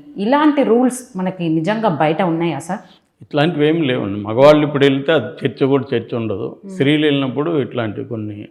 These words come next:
Speaker 2: వస్తుంటాయి, అంతకంటే ఏం లేదు. ఇవన్నీ ఆమెకు కూడా తెలుసు, ఇవన్నీ part of the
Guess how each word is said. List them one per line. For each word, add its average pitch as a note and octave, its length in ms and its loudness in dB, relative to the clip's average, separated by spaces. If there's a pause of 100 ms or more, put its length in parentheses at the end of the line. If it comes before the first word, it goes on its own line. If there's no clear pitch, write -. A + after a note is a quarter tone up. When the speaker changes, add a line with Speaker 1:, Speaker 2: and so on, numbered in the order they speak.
Speaker 2:
వస్తుంటాయి, A2 540 -12 (160)
అంతకంటే A2 440 -10
ఏం A2+ 100 -12
లేదు. G#2+ 140 -12
ఇవన్నీ D#3 480 -4 (480)
ఆమెకు C#3 240 -2
కూడా D#3 180 0
తెలుసు, C#3+ 320 0
ఇవన్నీ C#3+ 300 2
part C3 440 2
of B2+ 40 -2
the A#2 440 2